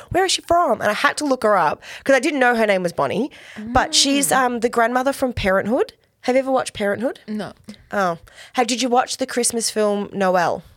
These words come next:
Speaker 1: recently? The one that was, came out this
Speaker 2: No.
Speaker 1: year? Oh, goodness me. Well, she's the neighbour in that movie as well.
Speaker 2: <laughs>
Speaker 1: But I recognised her voice. But she's in heaps of stuff. Um,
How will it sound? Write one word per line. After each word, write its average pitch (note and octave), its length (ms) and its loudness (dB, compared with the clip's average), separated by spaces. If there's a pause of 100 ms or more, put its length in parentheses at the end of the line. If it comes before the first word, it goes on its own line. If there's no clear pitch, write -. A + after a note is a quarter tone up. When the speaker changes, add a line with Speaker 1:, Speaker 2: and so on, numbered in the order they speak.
(300)
Speaker 1:
recently? F3 600 -2
The G3 120 -2
one F#3+ 160 2
that F3+ 180 0
was, F#3+ 120 -6
came F#3 240 -4
out - 160 -2
this F#3+ 300 -4
Speaker 2:
No. F3 180 -2
Speaker 1:
year? B2+ 140 -4 (360)
Oh, G#3 320 2 (120)
goodness B3+ 460 -2
me. G3+ 100 4
Well, A3+ 180 4
she's A#3 240 -4
the A#3+ 80 0
neighbour C#4+ 380 4
in C#4+ 140 0
that C4+ 160 6
movie C4 380 2
as B3 160 2
well. A3+ 440 6
Speaker 2:
<laughs> B4 40 2 (240)
Speaker 1:
But C4 100 4
I C4+ 100 6
recognised D4 680 2
her A3+ 100 4
voice. G3+ 280 4
But B3 120 4
she's E4 160 -4
in G#4 160 2
heaps E4 460 0
of B3 100 0
stuff. F#3 380 0 (420)
Um, G3 720 2